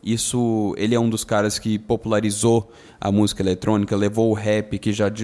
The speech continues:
já utilizava desses artifícios pra, pra música mainstream, foi um dos que levou, com certeza, nos últimos anos.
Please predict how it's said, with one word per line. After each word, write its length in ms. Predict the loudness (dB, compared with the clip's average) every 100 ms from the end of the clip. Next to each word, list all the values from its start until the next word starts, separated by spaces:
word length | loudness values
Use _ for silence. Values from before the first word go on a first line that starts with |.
| -4
já 180 | 0 0
utilizava 580 | 0 -2 0 0 0
desses 240 | -2 -2 -2
artifícios 600 | -2 -4 -6 -4 -6 -8
pra, 500 | -2 0 0 0 -2
pra 160 | -2
música 300 | 0 0 0
mainstream, 480 | 0 0 0 0 0
foi 160 | 0 0
um 80 | -2
dos 120 | -4
que 120 | -4
levou, 280 | -2 -2 -4
com 360 | -6 -8 -6
certeza, 500 | -4 -6 -4 -4 -4
nos 200 | -4 -4
últimos 360 | -6 -4 -4 0
anos. 320 | 0 0 -4